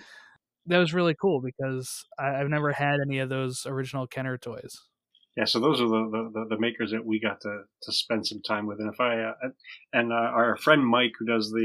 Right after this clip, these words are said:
Speaker 2: Inflatable Falcon with us, his daughter does a, a podcast called Star Wars Geek Girls, and it's her and her friend Lizzie, and they've met, if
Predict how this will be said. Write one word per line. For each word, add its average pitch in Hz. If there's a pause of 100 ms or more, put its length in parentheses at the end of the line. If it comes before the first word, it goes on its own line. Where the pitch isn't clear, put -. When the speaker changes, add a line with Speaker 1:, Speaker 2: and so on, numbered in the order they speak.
Speaker 2:
Inflatable 113
Falcon 117
with 110
us, 107 (640)
his 117
daughter 113
does 110
a, 110
a 113
podcast 110 (180)
called 113
Star 117
Wars 107
Geek 117 (280)
Girls, 101 (240)
and 110
it's 110
her 156
and 135
her 120
friend 117
Lizzie, 110 (300)
and 113
they've 117
met, 107 (460)
if -